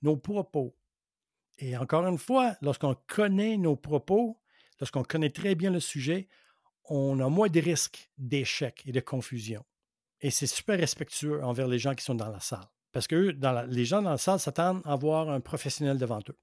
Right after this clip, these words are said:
Parce que ça nous, ça nous arrive des fois que notre patron, un collègue, nous demande de faire une présentation, on n'est pas prêt. Bon, prenez le, le PowerPoint de, de, de l'année passée, puis, euh, vous allez voir, c'est assez facile.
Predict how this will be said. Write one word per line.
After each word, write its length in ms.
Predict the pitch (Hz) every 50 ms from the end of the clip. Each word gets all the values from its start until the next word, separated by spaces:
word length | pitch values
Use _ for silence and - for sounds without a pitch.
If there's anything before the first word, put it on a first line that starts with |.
| _ _ _ _ _ _ _ _ _ _ _ _ _ _ _ _ _ _ _ _ _ - - -
Parce 160 | - 120 -
que 40 | -
ça 140 | - - 233
nous, 100 | 254 254 262 262 233 226
ça 200 | - - - 190
nous 200 | 196 202 208 190
arrive 220 | 196 190 240 262 214
des 120 | 175 160
fois 420 | - - 196 208 220 226 233 226 208 - _ _
que 100 | - 180
notre 220 | 170 165 151 - -
patron, 460 | 233 220 - - 175 180 202 196 180
un 100 | 160 139
collègue, 720 | - - 175 170 165 170 180 190 202 202 175 170 147 - _ _ _
nous 80 | 165 160
demande 320 | 143 165 160 165 170 175
de 40 | 151
faire 120 | 110 135 147
une 80 | 135
présentation, 640 | 139 139 135 120 135 127 - 135 127 - - 196 208
on 240 | 220 220 190 156 139
n'est 80 | 131 123
pas 160 | - 175 156
prêt. 260 | - - 160 185 196
Bon, 220 | 175 175 170 156 - - - _ _
prenez 400 | - - - 240 262 254 269 262
le, 340 | 226 185 165 156 151 143 135 127 - _ _ _ _ _
le 100 | - 143
PowerPoint 600 | - - 151 160 151 151 139 - 165 175 180 185
de, 140 | 165 143 143
de, 380 | 131 135 131 131 131 131 123 117
de 160 | 117 120 131
l'année 280 | 135 147 165 180 190 175
passée, 640 | - 175 151 139 127 113 - - 185 196 208 208 175
puis, 280 | - - 143 139 139
euh, 240 | 143 139 139 135 131 123 - _ _ - - _ _ _ _ _ _ _ _ _ _ _ _ _ 196
vous 220 | 175 147 143 135
allez 120 | 180 170 160
voir, 200 | 147 160 151 127
c'est 120 | - -
assez 160 | 156 - - 135
facile. 400 | - 139 - - 147 135 123